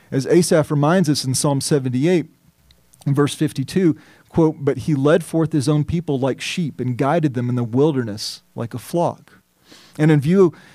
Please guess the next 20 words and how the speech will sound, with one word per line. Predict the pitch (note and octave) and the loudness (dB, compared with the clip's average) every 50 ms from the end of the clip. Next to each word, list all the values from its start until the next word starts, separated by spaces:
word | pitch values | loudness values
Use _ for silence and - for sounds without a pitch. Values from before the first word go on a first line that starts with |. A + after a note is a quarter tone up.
| - _ - | -20 _ -6
of | - C#3+ C3+ | -4 -2 0
this | D3 D3+ - | 0 0 -2
transition | - - - F3 D#3 D3+ C3 F#3 A3 - - E3 | -2 -2 0 2 4 4 4 2 0 0 0 -2
of | C#3+ C3 | -2 0
leadership | C3 D3 E3 G#3+ A3+ F#3+ - - D#3 C3 | 2 2 2 2 2 0 0 0 -2 0
from | - - C#3 C3 C3 | 0 0 0 0 2
Moses | C#3+ D#3 F#3+ G#3+ F#3 C#3+ D3 B2 - - | 4 4 4 4 4 2 -2 -4 -4 -6
to | - - C3 | -8 -8 -6
Joshua, | A2 A2 D#3 E3+ G3 G#3+ - - D#3+ C#3+ | -2 0 2 2 2 2 0 0 0 0
Moses | C3 C3+ D3 E3+ G3 E3 F3 D3+ - - | 2 4 4 4 4 2 0 -2 -2 -2
asked | D3 D#3+ E3+ E3 - | 0 0 0 0 -2
that | - C#3+ | -4 -4
the | C#3 | -4
people | C3+ - E3 D#3 - D3 | -4 -2 -2 -2 -2 0
not | C3+ C#3 D#3+ F3+ - | 0 2 2 0 0
be | F3 E3+ | 0 0
left | D3 C#3 C#3 D#3 F3 F3+ D3 B2 - - - - - _ _ _ _ _ _ _ _ _ | 0 2 2 4 4 4 2 0 -4 -12 -20 -20 -20 _ _ _ _ _ _ _ _ _
without | - C3 B2 C3 C3 C3 | -6 -4 -2 0 0 0
a | C#3+ | -2
shepherd. | C#3+ - - - F#3+ F#3+ F#3 - - G#2+ - - | -2 -4 -2 0 0 0 0 -4 -10 -14 -14 -16